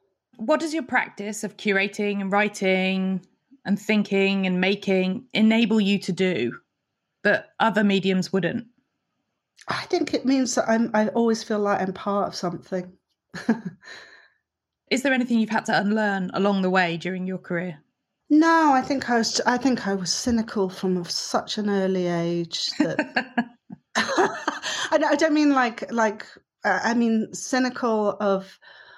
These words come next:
Speaker 2: all of the things, like, what, what, what, as I'm thinking, like, what would I, what would, what do you tend to unlearn? Well, you tend to unlearn not to listen too much to authority or to stop being so
Speaker 1: Mm.
Speaker 2: polite or, you know, all of those things that particularly women,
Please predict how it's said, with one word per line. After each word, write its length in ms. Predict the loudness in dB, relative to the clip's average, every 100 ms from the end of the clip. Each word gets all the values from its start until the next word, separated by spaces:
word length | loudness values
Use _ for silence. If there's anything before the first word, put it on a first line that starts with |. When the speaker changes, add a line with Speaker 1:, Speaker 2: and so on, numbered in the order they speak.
| -10 0
Speaker 2:
all 220 | 2 2
of 100 | 2
the 100 | -2
things, 420 | 0 -2 -2 0
like, 180 | 0 2
what, 200 | 0 2
what, 220 | 0 0 0
what, 160 | -2 -4 -14 -20 _ _
as 160 | 0 2
I'm 140 | 2
thinking, 320 | 0 0 2
like, 180 | 2 2
what 220 | 0 -2
would 100 | 0
I, 180 | 2 2
what 260 | 0 -2 0
would, 160 | -2 -4 -12 -18 -4
what 220 | -2 0
do 120 | 0
you 180 | 0 0
tend 420 | -2 2 4 4
to 140 | 2 2
unlearn? 600 | 4 4 4 2 0 -2
Well, 100 | 0
you 140 | 2 0
tend 320 | 2 2 2
to 240 | 0 0
unlearn 640 | 2 4 4 4 4 4 0 -4 -18 -18 -6 0
not 240 | 0 0
to 320 | 0 2 2 -2 -4
listen 540 | -2 0 2 2 2
too 220 | 0 0 2
much 320 | 2 0 -4
to 140 | -2 -2
authority 840 | 0 2 2 0 -2 -2 0 0
or 240 | -2 -4 -6
to 260 | -2 -2
stop 400 | -2 -2 -2 -2
being 300 | 0 2 0
so 240 | 0 0 0
Speaker 1:
Mm. 60 |
Speaker 2:
polite 800 | 0 0 4 4 2 -2 -4 -6
or, 320 | -2 -2 -2 2
you 120 | 4
know, 160 | 4
all 200 | 4 2
of 80 | 4
those 240 | 2 2 2
things 320 | 2 2 0
that 180 | -4 -4
particularly 460 | -6 -6 -2 0
women, 480 | 2 2 2 0